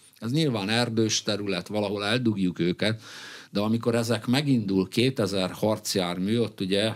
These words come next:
zeng a föld, nem csak Itáliában, meg itt is, Ukrajnában is. Tehát ezt a fajta felderítést a drónok jelzik, hogy melyik irányba indultak meg.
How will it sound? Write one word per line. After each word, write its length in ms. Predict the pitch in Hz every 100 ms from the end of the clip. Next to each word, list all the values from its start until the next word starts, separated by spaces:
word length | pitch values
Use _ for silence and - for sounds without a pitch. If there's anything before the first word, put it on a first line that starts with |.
| -
zeng 380 | 95 98 98 92
a 80 | 90
föld, 420 | - 98 95 113
nem 180 | 90 98
csak 220 | - 87
Itáliában, 840 | 87 - 101 101 104 107 113 127 120
meg 180 | 90
itt 260 | 90 95 -
is, 220 | 120 143
Ukrajnában 760 | 92 - 104 110 120 123 131 156
is. 240 | 170 - - - - - -
Tehát 280 | - 104 107
ezt 420 | - 143 143 -
a 60 | 117
fajta 680 | - 117 113 110 - 110
felderítést 1040 | 95 - 117 123 123 120 117 - 117 117 -
a 60 |
drónok 640 | 95 87 107 117 135 139 139
jelzik, 480 | 151 113 95 110 113
hogy 160 | 123
melyik 320 | 120 117 95 123
irányba 400 | 110 98 101 104
indultak 640 | 104 110 107 101 101 -
meg. 300 | 107 78 -